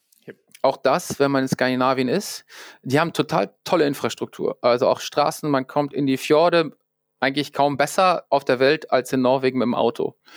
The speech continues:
Nichtsdestotrotz gibt es natürlich auch viele schmale Straßen.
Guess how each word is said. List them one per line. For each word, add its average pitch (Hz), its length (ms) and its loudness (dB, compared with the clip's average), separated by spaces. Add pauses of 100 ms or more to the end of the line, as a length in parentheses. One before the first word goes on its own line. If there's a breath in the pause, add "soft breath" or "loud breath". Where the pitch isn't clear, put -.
(480 loud breath)
Nichtsdestotrotz 156 800 -2
gibt - 260 -6
es 185 140 0
natürlich 156 480 -2
auch 139 380 0
viele 139 260 -2
schmale 160 320 0
Straßen. - 600 -8